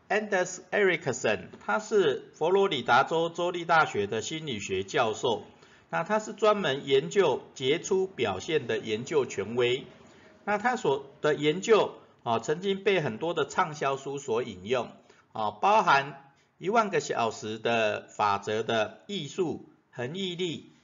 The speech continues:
及我比别人更认真这几种畅销书。啊，所以这本书真的是经典好书。那它是由方志出版社于二零一七年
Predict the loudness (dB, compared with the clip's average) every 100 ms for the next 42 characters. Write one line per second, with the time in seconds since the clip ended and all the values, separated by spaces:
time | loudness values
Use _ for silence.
0 | _ -14 -8 -8 0 4 4 2 -2 6
1 | 6 6 0 -4 -2 -2 -2 -2 -4 -2
2 | -4 -4 -8 -8 -8 -2 -2 -2 -4 -4
3 | -4 -8 -10 -12 -18 -20 -20 _ -8 0
4 | 4 4 2 0 2 0 0 -4 -2 -4
5 | -2 -2 -4 -10 -6 -6 -8 -6 -2 -2
6 | -4 -10 -10 -10 -8 -8 -8 -16 _ -20
7 | _ _ _ -2 0 2 2 4 6 8
8 | 6 2 0 4 4 2 -2 -2 -2 -4
9 | 2 2 2 0 0 0 -4 -8 -2 2
10 | 2 2 -2 -6 -10 -10 -10 -8 -6 -6